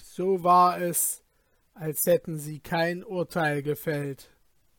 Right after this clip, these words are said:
Wären sie gerecht gewesen,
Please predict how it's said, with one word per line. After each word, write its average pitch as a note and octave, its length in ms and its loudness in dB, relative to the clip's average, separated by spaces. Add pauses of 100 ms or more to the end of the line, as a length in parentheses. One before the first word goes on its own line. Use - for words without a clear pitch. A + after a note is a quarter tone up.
(880)
Wären E3 400 -4
sie F3+ 160 -2
gerecht G3 580 6
gewesen, G3 840 8